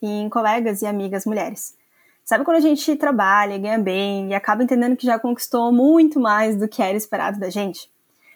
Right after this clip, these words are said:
Aí surgem pensamentos como, "Ah, tá bom assim. Ai, eu devo me contentar com isso." Ou até, "Ai, pra uma mulher já tá de bom tamanho."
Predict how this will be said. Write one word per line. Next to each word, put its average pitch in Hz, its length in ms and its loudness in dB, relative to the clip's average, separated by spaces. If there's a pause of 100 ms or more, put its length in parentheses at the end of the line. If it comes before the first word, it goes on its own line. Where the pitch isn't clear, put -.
(120)
Aí 254 180 2
surgem 262 360 2
pensamentos 240 500 -2
como, 202 600 -4 (200)
"Ah, 370 220 4
tá 247 120 -8
bom 262 160 0
assim. 240 540 -2 (300)
Ai, 208 600 0 (140)
eu 214 120 -2
devo 240 160 4
me 277 60 4
contentar 285 440 2
com 302 80 2
isso." 208 500 -4 (400)
Ou 240 160 4
até, 214 520 0 (280)
"Ai, 226 200 4
pra 220 160 -2
uma 247 140 -2
mulher 233 520 2
já 240 80 -2
tá 240 140 -4
de 226 100 0
bom 214 200 0
tamanho." 190 480 -2